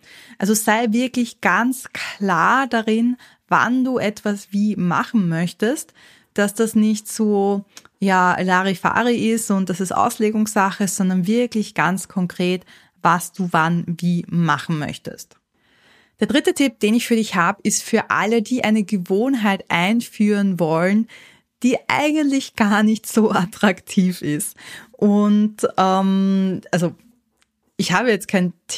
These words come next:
äh, kein Beispiel aus dem Thema Produktivität, weil ganz ehrlich, Produktivseinplanung gibt's was Spannenderes.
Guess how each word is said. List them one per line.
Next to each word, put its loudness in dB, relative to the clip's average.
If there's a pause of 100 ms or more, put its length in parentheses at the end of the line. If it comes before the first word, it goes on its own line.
äh, 0
kein 0
Beispiel 0
aus 0
dem -2
Thema -2
Produktivität, -2
weil 2
ganz -2
ehrlich, -2
Produktivseinplanung -2 (400)
gibt's -4
was -2
Spannenderes. 0